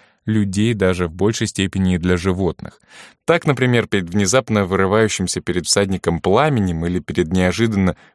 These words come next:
появляющимся обрывом лошадь, так же, как и всадник, испуганно шарахается назад.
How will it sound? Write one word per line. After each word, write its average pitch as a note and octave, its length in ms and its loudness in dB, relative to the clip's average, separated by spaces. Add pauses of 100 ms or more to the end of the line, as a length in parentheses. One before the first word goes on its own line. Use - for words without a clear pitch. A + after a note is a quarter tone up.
появляющимся F2+ 840 0
обрывом G2+ 600 0
лошадь, F#2+ 560 2
так E2+ 200 -2
же, F2 120 -10
как - 160 -10
и D#2 40 -12
всадник, C#3+ 520 0 (240)
испуганно C#3 840 2 (100)
шарахается G#2 720 -2
назад. F2 360 -2